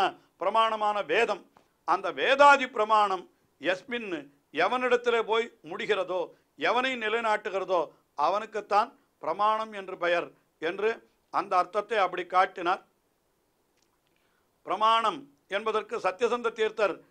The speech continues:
வேறு விதமான அர்த்தங்களையும் காட்டுகிறார். பிரகிருஷ்டம் மானம் ஷரீராதி பரிமாணம்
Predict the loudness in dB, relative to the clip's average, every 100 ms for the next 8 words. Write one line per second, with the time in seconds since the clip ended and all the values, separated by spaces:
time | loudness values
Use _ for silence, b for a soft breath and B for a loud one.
0 | b -6 -2 0 -2 -2 0 0 0 -2
1 | -4 -4 -4 0 0 0 -2 -2 0 -4
2 | -4 -2 -2 0 4 6 6 2 -4 _
3 | _ _ _ 0 2 4 6 4 4 -2
4 | -2 0 0 0 -4